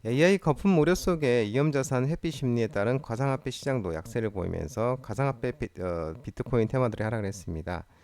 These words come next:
비트맥스, 메커스, 제이션 시스템, 티사이언티픽, 컴투스 홀딩스, 엔게임, 위지트, 우리기술 투자 등 가상화폐, 에토나무 테마가 하락을 했습니다. 간밤 에이아이 기술주, 고평가 의뢰 속에 뉴욕 증시 약세를 보이면서 가상화폐 시장도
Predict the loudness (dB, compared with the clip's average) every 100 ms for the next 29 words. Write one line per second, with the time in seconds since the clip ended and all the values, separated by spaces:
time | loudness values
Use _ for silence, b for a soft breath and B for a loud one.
0 | b b -10 -2 0 -2 -4 -6 -4 -4
1 | -4 -6 -8 -6 -8 -4 -4 -2 -4 -4
2 | -8 -2 -2 -2 -6 -6 -2 -2 -2 -6
3 | -4 -4 -2 -2 -2 -4 -10 -8 -6 -4
4 | 0 -2 -2 -6 -2 -2 -2 -2 0 0
5 | -4 b b _ -4 -4 -6 -6 -4 -2
6 | -2 -4 -6 -6 -4 0 0 -2 B B
7 | -6 -2 0 2 0 -2 -4 -2 -2 -2
8 | -4 -2 0 0 -2 -2 -2 -4 -4 -6
9 | -6 -6 -4 -4 -6 -8 -14 B B B
10 | B B 0 2 4 4 4 2 -2 -4
11 | -4 -4 -4 -4 -6 -4 -4 0 0 0
12 | -4 -4 -4 -2 -2 0 -2 -4 -4 -4
13 | -4 -4 -2 -2 -2 0 0 2 0 -2
14 | -4 -4 -4 -4 0 0 0 -2 -6 -6
15 | -2 -2 -2 -2 -2